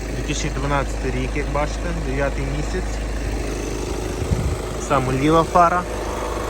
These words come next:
Тут ховається на циферка, дванадцятий рік.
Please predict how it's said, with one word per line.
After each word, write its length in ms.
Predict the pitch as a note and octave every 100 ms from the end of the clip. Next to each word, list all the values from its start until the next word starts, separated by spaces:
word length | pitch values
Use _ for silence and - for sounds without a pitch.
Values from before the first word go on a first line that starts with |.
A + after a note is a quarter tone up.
| - - - - - -
Тут 100 | C#3 D#3
ховається 520 | D3 D3 D3 D3 D3+
на 140 | D3 D3 - -
циферка, 460 | D#3 - D3 - - - -
дванадцятий 640 | C#3 D3 D3 C#3+ - C#3
рік. 60 | E3